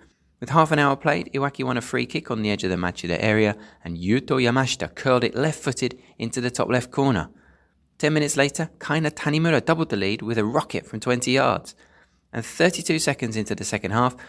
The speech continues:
Ryo Endo volleyed in from eight yards to make it three nil. Five minutes later, Machida pulled one back through a Jang Mingyu header at a corner, and Mitchell Duke made it a one-goal game with five minutes of the ninety remaining, stretching to redirect a cross at the near post.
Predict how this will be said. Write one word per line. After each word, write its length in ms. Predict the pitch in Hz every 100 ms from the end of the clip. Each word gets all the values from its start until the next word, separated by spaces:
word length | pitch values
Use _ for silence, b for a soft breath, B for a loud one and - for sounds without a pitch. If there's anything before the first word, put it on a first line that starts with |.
| B -
Ryo 220 | 147 151
Endo 440 | 151 170 165 98
volleyed 300 | 92 117 127
in 100 | 107
from 140 | 98 101
eight 160 | 98
yards 280 | 90 92 104
to 40 | 117
make 220 | 131 -
it 160 | 120 -
three 240 | 147 156
nil. 360 | 165 151 95 - _ _ _ -
Five 220 | 151 156
minutes 240 | 127 110
later, 340 | 117 117 - 110 B B
Machida 340 | 117 123 110 101
pulled 200 | 127 117
one 120 | 107
back 260 | 123 113 -
through 180 | 107
a 40 | 98
Jang 240 | 120 131
Mingyu 420 | 135 131 127 139
header 280 | 107 90 85
at 140 | 101 -
a 40 |
corner, 440 | - 127 120 117 113 B B B
and 160 | 95 104
Mitchell 280 | 151 - 135
Duke 260 | 156 127
made 220 | 98 98
it 80 | 107
a 40 | 101
one-goal 380 | 123 156 113
game 260 | 92 87 90
with 120 | 101
five 340 | - 127 143 131
minutes 300 | 98 - 92
of 100 | -
the 100 | 101
ninety 380 | 95 95 92
remaining, 480 | 90 90 110 110 107 B B B
stretching 480 | - - 147 - 101
to 140 | 90 92
redirect 600 | 107 104 98 92 - -
a 40 |
cross 320 | - 90 -
at 100 | -
the 80 | 98
near 220 | 98 98
post. 500 | - 123 98 - -